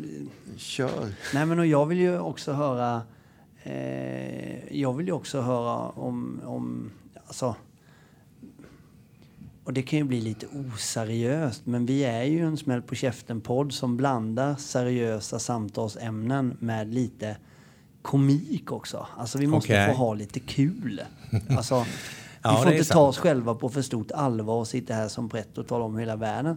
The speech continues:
Speaker 3: Nej, det
Speaker 2: Så
Speaker 3: brukar vi ju få lära oss i behandling, inte ta oss själva.
Speaker 2: Precis. Och då, då är det ju faktiskt så att du berättade ju för mig om en, eh, alltså, för du är ett fyllo själv ju.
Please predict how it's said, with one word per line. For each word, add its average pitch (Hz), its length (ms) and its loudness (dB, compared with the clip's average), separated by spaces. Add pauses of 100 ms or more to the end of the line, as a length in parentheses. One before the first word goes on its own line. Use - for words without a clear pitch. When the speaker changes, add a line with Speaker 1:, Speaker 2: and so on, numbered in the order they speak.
(120)
Speaker 3:
Nej, 107 100 4
det 110 60 6
Speaker 2:
Så 113 40 6 (100)
Speaker 3:
brukar 151 180 8
vi 104 100 6
ju 98 80 4
få 120 100 2
lära 110 240 2
oss 90 140 -2
i 92 40 -4
behandling, 92 500 0
inte 92 200 0
ta 92 200 2
oss 85 160 -2
själva. - 380 0 (120)
Speaker 2:
Precis. 160 720 4 (400)
Och 160 220 6
då, 175 180 2 (500)
då 165 200 10
är 151 260 6
det 165 80 6
ju 185 120 8
faktiskt 123 420 0
så 117 200 2
att 113 140 0
du 135 100 4
berättade 151 560 2
ju 170 100 6
för 165 140 0
mig 113 320 2
om 113 140 -4
en, 113 180 -4
eh, 113 340 -12
alltså, 127 220 -4
för 139 120 0
du 139 120 8
är 175 40 8
ett 175 100 0
fyllo 127 360 2
själv 160 320 2
ju. - 80 -10